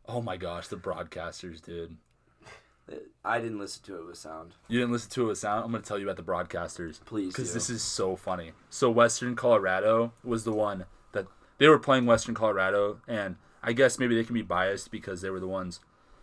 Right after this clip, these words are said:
Speaker 1: broadcasting it.
Speaker 2: Yeah.
Speaker 1: <laughs> But the two guys <clears throat> broadcasting it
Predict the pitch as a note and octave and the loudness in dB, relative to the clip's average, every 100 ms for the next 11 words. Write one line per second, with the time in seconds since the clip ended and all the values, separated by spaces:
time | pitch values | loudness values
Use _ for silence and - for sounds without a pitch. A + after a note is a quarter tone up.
0 | - _ _ _ - G2+ A2+ B2+ C3 - | -20 _ _ _ 2 2 2 2 2 2
1 | D#3 E3+ - - - - A#2 A2+ A2 A#2 | 4 4 4 -2 -16 -10 -2 0 0 -2
2 | B2+ A#2 A2+ - C3 A#2+ G2 F#2+ E2+ - | -4 -2 -4 -2 -4 0 0 0 -2 -4
3 | - C3+ G#2+ - _ _ _ _ _ _ | -6 -8 -12 -18 _ _ _ _ _ _
4 | _ - B2 G#2+ G#2 G2+ F2+ F#2 E2 E2 | _ 0 4 4 4 -2 -4 -8 -8 -10